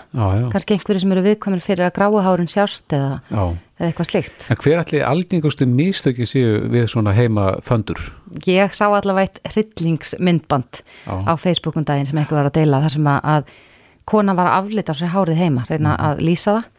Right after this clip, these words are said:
Speaker 2: og það svo, svo, svo, svoleiðis bara datt af henni. Það bara brann í sundur hárið.
Speaker 1: Já.
Speaker 2: Þannig að þetta hlýtur ekki að vera hættulegt.
Speaker 1: Mhm.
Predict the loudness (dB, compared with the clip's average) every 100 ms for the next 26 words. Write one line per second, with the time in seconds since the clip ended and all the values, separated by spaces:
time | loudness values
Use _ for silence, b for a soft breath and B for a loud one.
0 | B B B B -8 -4 -2 -2 -2 -6
1 | -8 -10 -8 -10 -14 -6 0 0 0 -6
2 | -8 -14 _ -4 -4 -2 0 0 -2 -8
3 | -10 -10 -6 -6 -2 0 2 0 0 2
4 | 2 0 -6 -4 -2 -2 -2 -4 -4 -6
5 | -12 _ _ _ _ _ _ 0 0 2
6 | 0 0 -2 -2 -2 0 2 2 0 -2
7 | -4 -6 -4 -4 -2